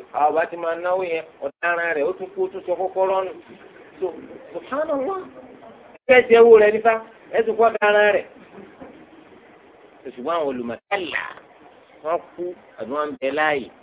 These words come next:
ẹ rí i kí wọ́n ń ṣàǹfààní lára wọn. Ìwọ náà wàá mú èyí tó máa ń fẹ́ nínú kó jẹ́ pé o fẹ́ kú láláì mà, àbí o sì fẹ́ kú lólùmọ̀.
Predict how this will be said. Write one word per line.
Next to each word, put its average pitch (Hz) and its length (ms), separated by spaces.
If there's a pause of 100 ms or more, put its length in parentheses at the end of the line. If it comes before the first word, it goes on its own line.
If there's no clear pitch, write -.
(120)
ẹ 151 140
rí 127 100
i - 20
kí 123 120
wọ́n 135 160
ń 127 80
ṣàǹfààní 95 460
lára 92 280
wọn. 73 140 (1400)
Ìwọ 127 140
náà 208 160
wàá 175 180
mú 202 140
èyí 190 100
tó 196 140
máa 180 200
ń 180 60
fẹ́ 185 220 (880)
nínú 170 160
kó 175 140
jẹ́ 175 140
pé 175 100
o 160 80
fẹ́ 180 300
kú - 200 (880)
láláì 175 420
mà, 139 160 (960)
àbí 139 160
o 160 80
sì - 120
fẹ́ 160 220
kú - 160
lólùmọ̀. 175 540